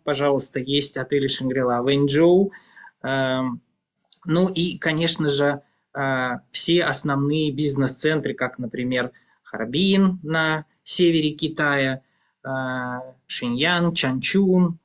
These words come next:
Далянь. То есть, если ваши, а, туристы, клиенты бронируют особенно бизнес-поездки, выставочные поездки в Китай, а, в Китае есть где развернуться. У нас очень интересная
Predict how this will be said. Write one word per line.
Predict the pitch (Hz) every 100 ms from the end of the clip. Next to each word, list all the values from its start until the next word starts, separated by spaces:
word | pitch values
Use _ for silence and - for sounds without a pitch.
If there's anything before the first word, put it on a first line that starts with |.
| -
Далянь. | 139 135 139 160 180 170 - _
То | -
есть, | 123
если | 160 156 139
ваши, | 147 139 139 131 - _ -
а, | 131 123 120 120 117 _
туристы, | - 143 139 - 135 131 -
клиенты | - 131 139 143 139 127 120
бронируют | - 139 139 143 139 127 -
особенно | 135 - 151 135 123
бизнес-поездки, | 151 214 214 - 175 170 165 -
выставочные | 170 196 - 175 - 170
поездки | 160 151 143
в | 139
Китай, | 143 143 135 135 - _ _
а, | 131 127 123
в | 123 _ _ _ _ _ _ _ _
Китае | 139 156 160 151 - _ -
есть | 139 151 147 - _ _ -
где | 123 139 139
развернуться. | 135 135 135 139 135 - 120
У |
нас | 127 -
очень | 151 160 147 135
интересная | 135 127 131 - 127 123